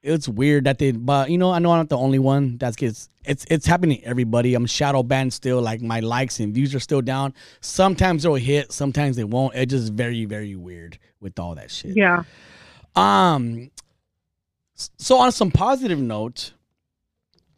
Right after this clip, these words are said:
Speaker 1: I, you know, I, I, I pray every day. Like, I, I, I pray every day. I pray in the shower. I have conversation with God. Not much do I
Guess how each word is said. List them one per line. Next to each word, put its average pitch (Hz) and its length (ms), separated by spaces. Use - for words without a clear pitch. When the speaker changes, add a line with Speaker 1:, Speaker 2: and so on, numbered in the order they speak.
Speaker 1:
I, 185 260
you 190 240
know, 277 260
I, 175 320
I, 202 60
I - 20
pray 233 320
every 151 200
day. 82 340
Like, 110 260
I, 127 260
I, 135 160
I 139 100
pray 135 220
every 107 160
day. 139 320
I 117 40
pray 110 240
in 120 60
the 101 60
shower. 143 560
I 123 40
have 117 120
conversation 127 600
with 123 100
God. 139 260
Not 185 440
much 175 580
do 185 160
I 143 80